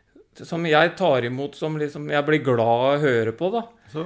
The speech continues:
Speaker 2: altså,
Speaker 1: Og
Speaker 2: budskapet ditt, for når du, når du sier at du lager en god dag, mener du det at det er opp til oss selv, da? At det er jo egentlig sånn. At vi, vi må, vi, vi får jo ikke dette helt gratis. Vi må gi litt også for å, for å få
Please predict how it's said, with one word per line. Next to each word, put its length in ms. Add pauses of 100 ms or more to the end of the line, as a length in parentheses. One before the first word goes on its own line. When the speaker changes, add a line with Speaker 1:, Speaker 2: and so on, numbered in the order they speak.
Speaker 2:
altså, 240
Speaker 1:
Og 80
Speaker 2:
budskapet 720
ditt, 260 (360)
for 180
når 220
du, 80
når 160
du 80
sier 260
at 80
du 80
lager 380
en 100
god 160
dag, 300 (380)
mener 360
du 80
det 80
at 240 (160)
det 140
er 100
opp 160
til 160
oss 160
selv, 320
da? 80 (160)
At 160
det 160
er 160
jo 80
egentlig 400
sånn. 160 (560)
At 160
vi, 240
vi 160
må, 160
vi, 240
vi 240
får 220
jo 20
ikke 140
dette 260
helt 400
gratis. 480 (600)
Vi 80
må 400
gi 480
litt 240
også 220 (100)
for 240
å, 60 (260)
for 160
å 80
få 220